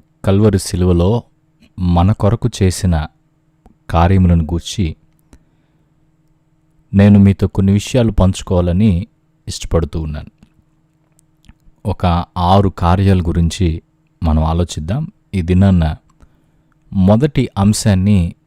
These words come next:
మీ ఎదుటికి నేను తీసుకొస్తున్నాను. శ్రద్ధగా దేవుని మాటలు ఆలకించే ప్రయత్నం చేయండి.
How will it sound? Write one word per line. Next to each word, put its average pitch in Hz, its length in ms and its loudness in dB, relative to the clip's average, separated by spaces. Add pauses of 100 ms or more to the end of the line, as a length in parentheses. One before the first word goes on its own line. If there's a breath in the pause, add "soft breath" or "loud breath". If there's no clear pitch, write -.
(140)
మీ 87 160 2
ఎదుటికి 82 640 -2
నేను 85 180 0
తీసుకొస్తున్నాను. 82 800 -6 (960)
శ్రద్ధగా 101 580 2
దేవుని 92 400 4
మాటలు 90 580 0 (120)
ఆలకించే 85 720 -4 (160)
ప్రయత్నం 80 480 -2 (120)
చేయండి. 80 380 -4